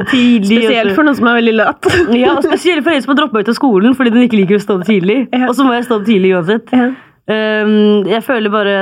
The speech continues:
Speaker 1: det er, man, ikke tenk på det som en drømmejobb, fordi det er jo, det er jo en drømmejobb for de fleste. Men, eh, det er en drømmejobb for meg også, men at the end of the day, det er veldig mye jobb.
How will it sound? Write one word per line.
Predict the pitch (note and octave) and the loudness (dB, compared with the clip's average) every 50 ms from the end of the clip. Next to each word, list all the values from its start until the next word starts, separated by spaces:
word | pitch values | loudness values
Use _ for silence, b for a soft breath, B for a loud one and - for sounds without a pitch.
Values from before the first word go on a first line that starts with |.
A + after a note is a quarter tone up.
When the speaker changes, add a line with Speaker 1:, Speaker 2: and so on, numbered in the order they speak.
| G3+ G3 - - _ _ _ _ _ _ _ _ _ - | -2 -4 -6 -10 _ _ _ _ _ _ _ _ _ -14
Speaker 1:
det | - G3 G#3 | -6 -4 -4
er, | D#3+ - - D#3+ | -4 -4 -4 -4
man, | G#3 A3 A3 G3 A#2 - | -2 -2 -2 -4 -4 -4
ikke | G#3 G3+ C4 A#3+ - - - | -2 -2 -2 -4 -4 -6 -6
tenk | G3+ E3+ D#3 - | -6 -6 -4 -4
på | F#3 F#3 | -2 -2
det | G3 F#3+ F3 | -2 0 0
som | F#3+ F#3 | 0 0
en | F#3 | 2
drømmejobb, | F#3+ F#3+ F3+ E3+ E3+ E3+ E3 F3 F3 E3+ - | 0 0 0 0 0 0 0 -2 -2 -6 -6
fordi | - F#3+ G3 E3+ - | -4 -2 -2 -2 -4
det | - G3+ G3+ | -4 -4 -2
er | F#3+ F#3+ | -2 0
jo, | G#3 A3+ G#3 | 0 0 0
det | F#3+ | 0
er | F3+ F#3+ | -2 0
jo | G3+ G#3+ | 0 0
en | A3 | 0
drømmejobb | G#3+ F#3+ E3+ E3+ F3 F3 E3 | 0 0 0 0 0 -2 -2
for | - F#3 F3+ | -2 -4 -4
de | E3+ - | -2 -4
fleste. | G3+ F3+ D3+ - G3+ G#3 A3+ G#3 b b b b b b b b b - F3+ | -4 -6 -4 -4 -4 -4 -4 -6 b b b b b b b b b -2 -2
Men, | F#3 F#3 F#3 F#3+ F#3 | 0 2 2 0 0
eh, | F3+ F#3 F#3 F#3 F#3 F#3 F#3 F#3 | 0 0 -2 -2 -2 -2 -2 -2
det | F#3 | -2
er | G#3+ | 0
en | G#3+ A#3 | 0 0
drømmejobb | A#3 G3+ F3+ E3 D3 | 0 0 0 -2 0
for | - F#3+ | -2 -2
meg | F3 E3+ E3+ | -2 0 -2
også, | F#3+ G3+ G#3 | -2 0 0
men | G3 F#3+ F3+ | 0 0 0
at | C3 F3 F3 D3+ | -2 -4 -4 -2
the | E3 | -2
end | F3+ F3+ F3+ F3 | -2 0 -2 -2
of | D#3+ | -2
the | E3 E3 | -2 -4
day, | D#3 D3 F3+ F#3+ G3 F#3 | -2 -2 -2 0 0 0
det | F3+ E3 | 0 -2
er | - - D#3+ E3 F3 E3+ | -2 -2 -2 -2 -2 0
veldig | E3+ E3+ D#3+ D3+ D#3+ | -2 -2 -2 0 0
mye | D#3 D#3 D#3 | 0 2 2
jobb. | E3+ F#3 F#3+ F#3+ F3 - | 0 0 -2 -4 -6 -10